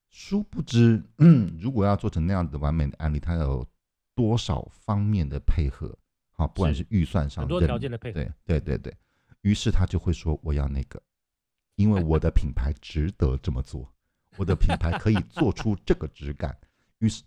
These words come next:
Speaker 1: 如果我的品牌按照这个方法做的话，我也能够成为那样的品牌，我就会心里告-，
Speaker 2: 他说：“我是国际大厂。”
Speaker 1: 对，然后我就在心里，
Speaker 2: <laughs>
Speaker 1: 我就会在心里面默-，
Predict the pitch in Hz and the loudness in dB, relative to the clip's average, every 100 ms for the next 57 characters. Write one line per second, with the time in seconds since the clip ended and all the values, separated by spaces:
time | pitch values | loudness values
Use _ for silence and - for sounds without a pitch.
0 | _ 139 147 95 107 90 69 65 - 123 | _ -2 0 2 0 -2 -6 -4 -2 0
1 | 104 95 92 87 90 - 71 85 76 - | 0 -2 -4 -4 -8 -8 -8 -6 -6 -6
2 | 107 101 131 82 73 - 78 - 73 71 | 0 2 4 2 0 -2 -2 -2 0 0
3 | 78 135 165 95 78 69 - 57 - - | 0 2 2 2 0 0 -2 0 0 0
4 | - _ _ _ _ - 73 92 85 - | -10 _ _ _ _ -6 0 2 2 0
5 | 80 98 87 117 113 156 143 127 127 160 | -4 -2 -6 -8 -8 -6 -4 -4 -4 -6
6 | 139 143 123 - - _ 76 69 - 76 | -6 -6 -8 -12 -20 _ -8 -8 -8 -4
7 | 95 76 78 92 80 98 87 - - - | -2 0 2 2 2 2 0 -2 -10 -12
8 | 160 95 95 90 101 76 73 85 90 | -6 -2 -2 -2 -4 -4 -6 -10 -8